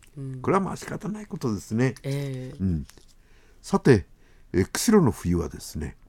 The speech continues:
Speaker 2: 今ちょっと雪が溶けましてですね、歩きやすくなってるんですが、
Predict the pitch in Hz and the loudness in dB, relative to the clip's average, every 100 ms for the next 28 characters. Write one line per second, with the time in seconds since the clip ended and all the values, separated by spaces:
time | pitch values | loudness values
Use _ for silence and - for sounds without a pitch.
0 | - - - 180 208 214 - 139 92 - | -20 -10 4 6 6 2 -2 0 0 -2
1 | - - 98 110 87 80 - 95 87 82 | -10 -6 -4 0 0 -2 -4 -2 -2 -4
2 | - - - - 80 - _ - - - | -12 -16 -16 -12 -12 -14 _ -20 -20 -20
3 | - - 101 101 113 110 - 92 85 - | -20 -6 -4 0 0 0 -4 -4 -2 -2
4 | 90 69 - - | -2 -2 -10 -14